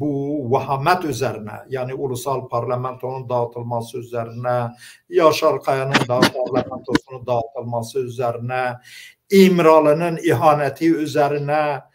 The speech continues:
bugünkü legal alanın sefaleti üzerine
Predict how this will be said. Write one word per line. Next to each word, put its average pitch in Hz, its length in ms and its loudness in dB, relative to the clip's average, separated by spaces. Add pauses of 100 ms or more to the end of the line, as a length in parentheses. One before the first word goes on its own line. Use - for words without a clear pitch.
(300)
bugünkü 165 1300 4 (1080)
legal 165 580 4 (920)
alanın 156 520 2
sefaleti 147 840 0
üzerine 147 800 -4